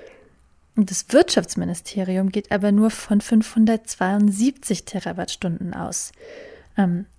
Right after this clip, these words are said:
und unterschätzt man den Strombedarf, dann baut man jetzt eben vielleicht nicht genug Windräder und Solaranlagen. Also achtzig Prozent von fünfhundertzweiundsiebzig Terawattstunden, das sind eben nur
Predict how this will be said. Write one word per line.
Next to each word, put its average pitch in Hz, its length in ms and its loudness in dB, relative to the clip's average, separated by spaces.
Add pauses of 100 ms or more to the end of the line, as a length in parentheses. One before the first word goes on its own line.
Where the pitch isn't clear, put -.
und - 180 -4
unterschätzt - 600 2
man 302 100 2
den 285 140 2
Strombedarf, 240 640 0
dann 208 180 2
baut 202 420 0
man 214 180 4
jetzt - 420 -2 (240)
eben 214 220 2
vielleicht 208 420 -4
nicht 226 220 2
genug 220 260 6
Windräder 220 460 8
und 196 80 0
Solaranlagen. 202 840 -2
Also 202 340 -4 (720)
achtzig - 380 -2
Prozent 214 480 4
von 196 240 4
fünfhundertzweiundsiebzig 196 1600 2
Terawattstunden, 202 1000 2 (560)
das 202 200 0
sind 220 200 6
eben 214 200 8
nur 202 320 4